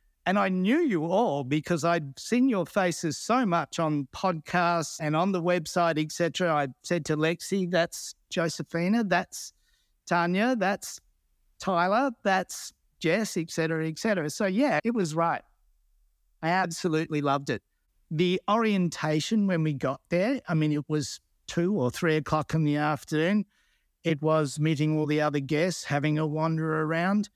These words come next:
The thing that I remember being introduced to your room, et cetera, the thing that I remember most about the first day was a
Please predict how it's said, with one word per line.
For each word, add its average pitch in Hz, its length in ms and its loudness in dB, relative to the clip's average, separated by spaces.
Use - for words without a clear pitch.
The 196 160 2
thing 320 320 2
that 269 120 2
I 208 180 2
remember 175 800 0
being 185 200 0
introduced 160 480 -2
to 170 80 -6
your 147 80 0
room, 170 240 0
et 175 80 -4
cetera, 196 260 -2
the - 60 -4
thing 339 160 2
that 277 100 2
I 180 60 2
remember 165 400 2
most 160 400 0
about 151 280 -2
the 147 80 -8
first 170 440 -2
day 156 180 2
was 147 220 -2
a 165 100 0